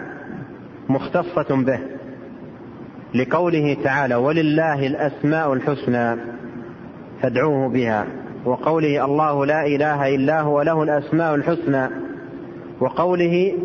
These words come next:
"له الأسماء الحسنى يسبح له ما في السماوات والأرض". الشاهد من هذه الآيات الثلاث أنها دلت على أن أسماء الله مختصة به،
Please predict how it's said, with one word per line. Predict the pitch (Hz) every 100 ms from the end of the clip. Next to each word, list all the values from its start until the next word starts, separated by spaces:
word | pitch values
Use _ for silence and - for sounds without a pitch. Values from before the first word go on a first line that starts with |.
| - - - -
"له | 131 175 165
الأسماء | 160 151 147 156 165 160
الحسنى | 139 175 175 165 170 185 175 143
يسبح | 139 175 147 147 147
له | 156 156 143
ما | 147 143
في | 139
السماوات | 143 135 139 131 165 156
والأرض". | 139 127 123 101 - - - - - -
الشاهد | 117 175 190 165 143
من | 143
هذه | 156 170 147
الآيات | 147 147 160 147
الثلاث | 135 147 123 123 135 - - - - - - -
أنها | 180 180 165 165 175 123
دلت | 135 175 165 135 -
على | 127 156
أن | 151 160 160
أسماء | 147 143 - 170 180
الله | 147 160 180 175 208 190
مختصة | 151 147 - - 165 - 143 - 127
به، | 104